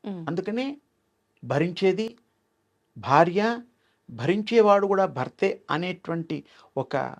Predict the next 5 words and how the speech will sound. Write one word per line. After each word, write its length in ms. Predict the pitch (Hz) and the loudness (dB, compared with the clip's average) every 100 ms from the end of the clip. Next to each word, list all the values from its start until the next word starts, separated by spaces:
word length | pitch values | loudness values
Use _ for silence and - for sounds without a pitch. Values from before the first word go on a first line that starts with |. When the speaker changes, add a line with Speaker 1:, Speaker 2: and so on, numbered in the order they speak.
| _ | _
Speaker 2:
సాంప్రదాయాన్ని 680 | - 165 170 190 190 196 190 | -6 -2 0 0 0 0 -2
మనం 220 | 165 147 139 | -4 -6 -4
పాటిస్తున్నాం. 680 | 139 139 151 - 151 139 | -2 -2 -6 -10 -8 -8
కాబట్టి 460 | 139 - - - - - _ _ _ _ _ _ | -8 -8 -10 -18 -20 -20 _ _ _ _ _ _
పార్వతీదేవిని 1800 | 165 180 220 226 240 226 170 208 208 220 233 - - _ _ 151 202 143 | 12 12 12 4 2 -2 2 4 4 2 -2 -6 -14 _ _ -4 -4 0